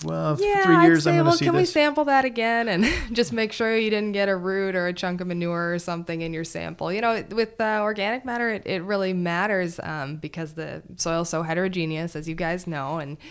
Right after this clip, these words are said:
Speaker 2: you can get chunks of organic matter that, uh, skew your sample a lot. And so when people say they have big increases in carbon really fast,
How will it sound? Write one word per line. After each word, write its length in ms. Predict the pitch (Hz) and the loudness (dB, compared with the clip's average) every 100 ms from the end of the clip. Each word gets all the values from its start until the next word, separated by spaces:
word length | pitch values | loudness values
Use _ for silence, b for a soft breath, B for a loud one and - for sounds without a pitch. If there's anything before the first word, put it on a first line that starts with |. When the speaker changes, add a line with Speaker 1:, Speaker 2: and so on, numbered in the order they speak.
| B B | B B
Speaker 2:
you 120 | 156 | -6
can 100 | 151 | -4
get 180 | 156 - | -4 -4
chunks 320 | 147 170 180 | -4 -2 -4
of 60 | |
organic 460 | 180 175 156 160 156 | -4 -2 -2 -2 -4
matter 280 | 156 156 165 | -6 -4 -6
that, 260 | 151 139 - | -6 -10 -10
uh, 320 | 156 156 156 | -10 -8 -8
skew 280 | - 190 175 | -6 -2 -2
your 180 | 165 | -2
sample 440 | 160 208 254 147 139 | -4 -6 -6 -8 -6
a 0 | |
lot. 220 | 110 71 | -6 -6
And 160 | 120 175 | -6 -4
so 160 | - | 0
when 100 | 190 | 0
people 280 | 202 233 208 | 0 0 -2
say 160 | 196 185 | 0 0
they 140 | 170 | 0
have 220 | 160 160 | -4 -6
big 220 | - 190 190 | 0 0 0
increases 500 | 190 180 175 165 156 | -4 -4 -6 -8 -8
in 100 | 156 | -8
carbon 400 | 156 156 160 156 | -4 -4 -4 -6
really 240 | 170 180 | -4 -4
fast, 640 | 180 170 170 202 254 - | -4 -4 -2 -2 -4 -12